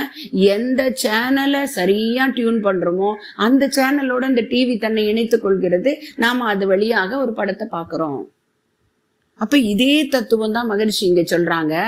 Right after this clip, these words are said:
இனி உடலை விட்ட பின்னர் எஞ்சியுள்ள, உள்ளுள்ளே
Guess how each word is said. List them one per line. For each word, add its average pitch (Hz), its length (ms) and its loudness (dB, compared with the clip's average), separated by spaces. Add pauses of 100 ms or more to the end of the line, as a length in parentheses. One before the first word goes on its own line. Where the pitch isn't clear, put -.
(760)
இனி 214 200 4
உடலை 226 440 2
விட்ட 208 320 0
பின்னர் 180 640 2 (460)
எஞ்சியுள்ள, 226 800 4
உள்ளுள்ளே 226 580 2